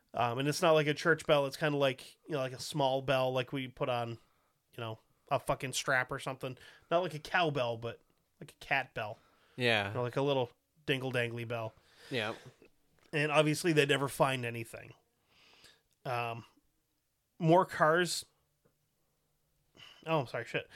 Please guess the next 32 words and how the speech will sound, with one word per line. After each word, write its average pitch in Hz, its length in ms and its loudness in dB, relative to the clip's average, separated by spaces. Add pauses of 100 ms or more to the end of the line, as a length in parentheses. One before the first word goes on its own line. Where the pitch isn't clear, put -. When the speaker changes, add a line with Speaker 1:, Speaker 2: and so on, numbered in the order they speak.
(220)
Speaker 1:
Many 175 220 6
cars 185 420 4
have 147 100 0
stalled 135 320 2
out 127 160 0
on 123 60 -6
Seven 131 280 -2
Sisters 135 380 -8
Road. 127 320 -2 (400)
Headlights 160 460 4
dimming 147 320 4
on 143 160 2
their 139 200 2
own, 131 360 0 (120)
um, 123 360 -2
radios 139 440 2
going 131 360 0
out, 127 260 0 (140)
interior 151 480 2
lights 127 260 0
going 123 260 0
out, 123 140 -4
stuff - 260 -4
like 127 180 -4
that, 120 300 0 (520)
uh, 113 320 0
and 131 120 0
then 127 140 2
just 123 200 -6
eventually 127 380 -2
shutting 117 360 -2
off. 104 360 -8